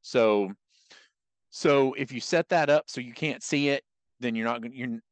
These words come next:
you're less likely to spend it. But again, it all go-, it all goes back to the margins. If we're making what we're supposed to make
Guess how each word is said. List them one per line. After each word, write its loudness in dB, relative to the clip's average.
you're -6
less 2
likely -2
to -6
spend -6
it. -10
But -6
again, -4
it 0
all 0
go-, -10
it -6
all 0
goes -6
back -2
to -20
the -8
margins. -4
If -14
we're -10
making -4
what -10
we're -10
supposed -6
to -12
make -6